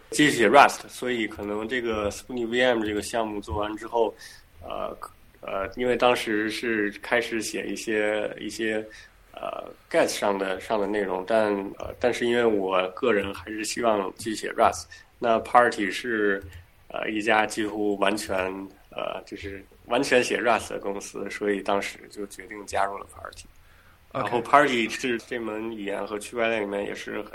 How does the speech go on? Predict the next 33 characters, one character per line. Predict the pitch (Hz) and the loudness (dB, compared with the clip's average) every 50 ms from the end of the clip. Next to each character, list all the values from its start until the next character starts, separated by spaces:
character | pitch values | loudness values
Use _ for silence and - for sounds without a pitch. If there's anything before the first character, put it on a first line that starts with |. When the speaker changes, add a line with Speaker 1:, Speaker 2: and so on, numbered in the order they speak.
| - - | -18 -18
Speaker 1:
出 | - - - 120 | -16 -8 -6 -4
名 | 113 101 95 95 | -4 -4 -4 -6
的。 | 98 104 - - _ - _ _ _ _ _ _ _ _ | -12 -14 -14 -16 _ -20 _ _ _ _ _ _ _ _
Speaker 2:
OK。 | - 180 156 - 160 139 135 - - - - - - - - - - - | -14 -14 -12 -10 -10 -12 -12 -12 -16 -20 -20 -20 -20 -20 -20 -20 -10 0
呃， | - 190 190 185 185 | 6 8 8 8 6
在 | 185 - - 262 226 208 196 190 - - - | 4 0 2 2 2 2 -2 -6 -14 -12 -4
Parity | - 294 302 269 196 190 180 | 0 2 2 2 2 0 2
工 | 180 190 202 | 2 2 4
作 | 196 214 190 | 4 4 4
是 | 190 - 202 | 2 2 2
一 | 185 180 | 2 4
个 | 190 | 4
什 | 185 - 139 | 2 0 -2
么 | 143 | -2
样 | 151 156 | -2 -2
的 | 147 | -2
状 | 135 - 147 131 123 | -4 -6 -8 -8 -8
态？ | 120 127 120 117 117 | -8 -8 -10 -10 -10
是 | - - 156 147 143 143 - - | -8 -6 -4 -4 -4 -6 -12 -14
一 | - 156 | -14 -8
个 | 156 165 | -4 -4
remote | 156 151 143 139 147 170 175 156 156 - | -2 -2 -2 -2 0 0 0 -2 -2 -6
吗？ | 147 131 127 123 120 - - _ _ _ - _ _ _ _ _ | -10 -10 -10 -10 -14 -18 -20 _ _ _ -20 _ _ _ _ _
你 | - - | -10 -6
现 | 143 208 208 | 0 2 6
在 | 208 180 | 6 6
人 | 160 143 147 | 6 6 2
是 | 147 165 | 0 2
在 | 156 117 | 4 4
哪 | 117 | 6
里？ | 135 156 151 | 6 6 4
Speaker 1:
啊， | 131 | 4
对。 | 123 | 2